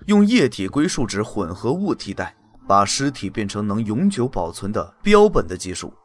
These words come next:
此前国内还没有展开过类似的研究。针对这具古尸，专家在广东药学院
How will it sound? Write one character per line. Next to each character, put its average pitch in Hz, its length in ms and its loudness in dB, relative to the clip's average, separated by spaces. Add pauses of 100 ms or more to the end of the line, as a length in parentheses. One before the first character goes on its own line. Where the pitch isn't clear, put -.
(260)
此 - 240 0
前 147 240 0 (140)
国 147 240 4
内 170 160 0
还 98 220 0
没 151 140 -2
有 170 100 0
展 82 180 -6
开 113 160 -6
过 120 160 0
类 117 180 0
似 107 220 -4
的 92 100 -6
研 85 240 -6
究。 - 160 -6 (200)
针 247 240 6
对 233 160 4
这 - 160 -4
具 127 160 -6
古 90 180 -8
尸， - 240 -8 (100)
专 127 240 2
家 127 160 0
在 104 160 -2
广 95 240 -6
东 147 200 -4
药 139 160 -2
学 98 160 -6
院 165 160 -6